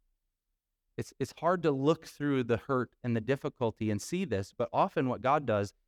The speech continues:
is he meets us at our places of need. And when we feel crushed by life,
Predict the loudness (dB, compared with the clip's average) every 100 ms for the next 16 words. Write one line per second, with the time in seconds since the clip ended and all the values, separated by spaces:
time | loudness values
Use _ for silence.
0 | -8 -4 -2 0 0 0 -2 -4 -4 -2
1 | 0 0 -2 -2 -2 -2 -4 -2 -4 -4
2 | -4 _ _ _ _ _ _ _ _ -6
3 | -2 0 0 -2 -2 -2 -2 0 -2 -2
4 | -2 0 2 0 -2